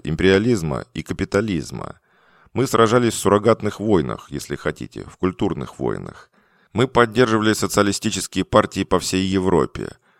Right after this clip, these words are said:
спонсировали левацкие литературные журналы, такие как "Энкантер", чтобы сосватать интеллигенции наш более приемлемый подход.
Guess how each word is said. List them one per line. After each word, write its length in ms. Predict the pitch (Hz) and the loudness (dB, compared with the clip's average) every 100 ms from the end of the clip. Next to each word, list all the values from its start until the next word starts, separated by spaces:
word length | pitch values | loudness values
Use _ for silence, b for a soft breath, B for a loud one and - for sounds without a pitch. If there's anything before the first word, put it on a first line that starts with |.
| _ | _
спонсировали 720 | - - 104 107 127 123 113 107 | -12 0 0 2 2 4 4 4
левацкие 520 | 107 117 110 - 101 | 4 4 2 -2 -2
литературные 560 | 92 98 95 98 101 | 0 0 0 0 0
журналы, 520 | 92 101 107 85 64 62 | 2 0 0 0 0 -4
такие 320 | 73 - 87 | -6 -6 -6
как 180 | 85 87 | -4 -4
"Энкантер", 640 | 92 - 87 62 - - | -4 -2 0 0 -4 -8
чтобы 280 | - - 78 | -6 -6 -4
сосватать 500 | 87 - 95 85 - | -4 -2 -2 -4 -8
интеллигенции 640 | 80 85 90 95 104 - 71 | -8 -6 -4 -2 -2 -4 -6
наш 240 | 78 76 | -4 -6
более 300 | 80 95 87 | -2 0 0
приемлемый 520 | - 90 87 85 85 | -2 -2 0 0 -2
подход. 640 | - 90 - - 53 - | -2 -4 -4 -4 -2 -4